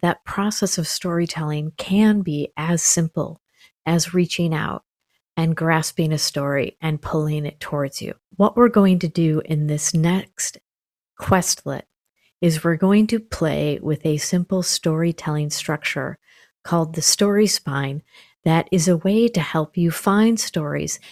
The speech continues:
and then quickly refine them and bring some structure to them. The way this is going to work is that I'm going to give a short introduction to the structure, the story spine,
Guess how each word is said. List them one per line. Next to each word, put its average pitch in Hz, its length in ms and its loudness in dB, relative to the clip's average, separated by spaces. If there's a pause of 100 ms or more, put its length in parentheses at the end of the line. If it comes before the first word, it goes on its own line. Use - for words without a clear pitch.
(200)
and 165 220 2
then 170 220 2
quickly 196 500 0
refine 151 500 0
them 143 320 -4
and 147 200 -4
bring 151 280 -4
some 143 280 -6
structure - 760 -4
to - 220 -10
them. - 240 -6 (2750)
The 170 140 6
way 208 180 8
this 247 220 0
is 180 100 0
going 151 300 2
to 151 120 0
work - 440 -10 (420)
is 151 400 6
that 143 540 2
I'm 160 200 8
going 170 280 10
to 156 60 6
give 147 420 6
a 151 100 6
short 156 340 4
introduction 151 720 4
to 156 300 4
the 147 160 6
structure, 143 640 2 (380)
the 156 120 0
story 156 520 4
spine, 117 500 -4